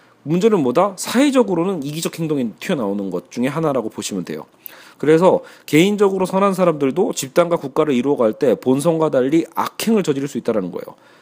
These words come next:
사람이 집단화되면, 개-, 그러니까 여러분 그런 경우 종종 보이죠. 어, 되게 좋은, 개별적으로는 참 좋은 사람들인데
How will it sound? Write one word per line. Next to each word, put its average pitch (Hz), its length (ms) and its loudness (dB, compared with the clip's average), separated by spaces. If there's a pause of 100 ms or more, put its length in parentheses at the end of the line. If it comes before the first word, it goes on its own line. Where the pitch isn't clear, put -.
(120)
사람이 220 360 0
집단화되면, 139 800 0
개-, - 140 -10
그러니까 - 180 -4
여러분 196 200 0
그런 208 180 -2
경우 196 160 0
종종 165 240 -6
보이죠. 101 300 -6 (420)
어, 220 260 2
되게 196 200 -4
좋은, 220 800 -2 (200)
개별적으로는 226 640 2
참 233 180 -6
좋은 190 240 0
사람들인데 180 800 -4